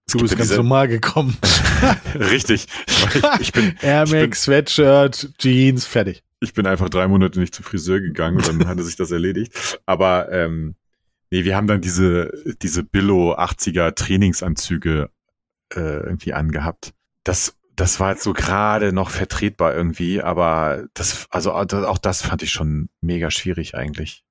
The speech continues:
Speaker 1: Ich ganz,
Speaker 2: Ja.
Speaker 1: also, wie, wie man Leute, ja, also wie man auch Leute zwingen kann, dann, also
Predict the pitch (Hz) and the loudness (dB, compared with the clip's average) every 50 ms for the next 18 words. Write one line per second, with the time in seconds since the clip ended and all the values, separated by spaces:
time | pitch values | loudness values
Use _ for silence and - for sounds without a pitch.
0 | _ - - - - - 82 76 - 117 113 - - - - 78 76 71 71 78 | _ -10 -10 -8 -6 -6 -6 -4 -2 -2 -2 -2 -6 -10 -10 -8 -8 -6 -8 -8
1 | 92 - _ _ _ _ - - _ _ _ _ _ - 104 107 95 95 113 123 | -10 -12 _ _ _ _ -20 -20 _ _ _ _ _ -4 -4 -2 0 0 2 2
2 | 127 123 110 110 117 135 156 - - 131 117 113 110 104 - - - - _ - | 2 2 4 4 4 4 2 2 2 4 4 6 4 2 0 -6 -20 -20 _ -20
3 | - _ _ _ _ _ _ _ _ - 101 104 90 80 - - 87 87 110 104 | -20 _ _ _ _ _ _ _ _ -2 0 0 0 0 -2 -4 -2 -2 -2 -2
4 | 101 92 104 110 113 104 101 95 95 107 113 113 110 95 - - - - 104 117 | -2 0 0 0 2 0 0 0 2 0 0 0 -2 -4 -4 -4 -2 -2 -2 0
5 | 127 131 101 - - 87 85 85 90 101 104 95 85 85 87 87 87 - - _ | 0 0 0 -2 -2 0 0 2 2 0 0 0 2 2 2 2 0 -2 -4 _
6 | _ _ - - 82 71 | _ _ -8 -8 -6 -6